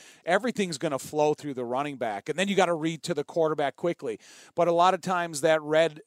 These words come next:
that read is being done by the defensive linemen and how they're being blocked. They can read run pass immediately,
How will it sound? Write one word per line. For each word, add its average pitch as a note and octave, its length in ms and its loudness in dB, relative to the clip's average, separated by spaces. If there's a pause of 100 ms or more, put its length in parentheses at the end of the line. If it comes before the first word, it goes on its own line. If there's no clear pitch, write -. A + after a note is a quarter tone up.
that C#3+ 200 -2
read D#3+ 240 -4
is D#3 120 -2
being D3 280 -6
done D#3 200 2
by D3+ 120 2
the C#3 100 -4
defensive D3+ 480 -6
linemen D3 340 0
and C3+ 120 -6
how D#3 180 2
they're D3+ 160 2
being C#3 240 -6
blocked. C3 440 0
They E3 120 0
can F#3+ 220 -2
read D#3 200 -4
run D3 280 0
pass C#3+ 340 -2
immediately, D#3+ 640 -4